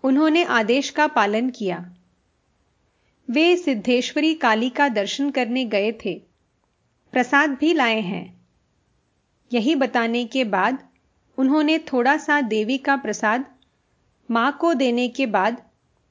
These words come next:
हम सबको भी थोड़ा-थोड़ा दिया। मां ने सरला, नलिनी आदि को पूर्वोक्त प्रसाद खाकर पानी पीने को कहा और मुझे भी देने को कहा।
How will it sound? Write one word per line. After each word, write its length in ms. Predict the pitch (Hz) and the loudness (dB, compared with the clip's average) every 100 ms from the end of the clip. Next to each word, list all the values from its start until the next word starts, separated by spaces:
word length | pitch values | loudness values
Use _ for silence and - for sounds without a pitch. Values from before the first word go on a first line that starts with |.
| _ | _
हम 180 | - 320 | 0 0
सबको 480 | 311 247 202 - 294 | 2 0 -2 -2 -2
भी 420 | 233 285 302 - - 277 | 0 0 0 -6 -6 0
थोड़ा-थोड़ा 560 | 262 302 302 254 254 | 2 2 0 -2 0
दिया। 480 | 220 208 196 170 180 _ _ _ _ _ _ _ _ _ _ _ _ _ _ _ _ _ _ _ _ - | -2 -2 -2 -2 -10 _ _ _ _ _ _ _ _ _ _ _ _ _ _ _ _ _ _ _ _ -2
मां 240 | 247 254 285 | 2 4 4
ने 160 | 320 | 2
सरला, 440 | 320 240 214 220 285 - _ _ _ _ | 2 2 2 0 -2 -4 _ _ _ _
नलिनी 400 | 247 240 247 262 | 2 2 4 2
आदि 360 | 294 226 196 254 | 0 -2 0 -2
को 280 | 262 220 180 180 _ _ _ - | -2 -4 -4 -8 _ _ _ -2
पूर्वोक्त 500 | 294 277 302 339 349 | 0 2 2 0 -2
प्रसाद 500 | 359 247 254 247 233 | -2 -2 2 0 0
खाकर 560 | - 202 180 262 359 - _ _ _ | -4 -4 -2 -4 -4 -6 _ _ _
पानी 300 | 254 240 277 | 0 2 2
पीने 360 | 311 262 240 247 | 0 0 0 -2
को 180 | 254 247 | -2 -2
कहा 400 | 226 208 170 - _ _ _ _ _ - 262 | -2 -2 -6 -8 _ _ _ _ _ -4 4
और 440 | 269 277 285 - 247 | 4 4 0 -10 -2
मुझे 340 | 254 247 349 | 0 4 2
भी 160 | 359 320 | 4 2
देने 340 | 226 220 247 | 2 0 -2
को 180 | 262 254 | -2 -6
कहा। 440 | 233 190 165 123 | -4 -6 -6 -10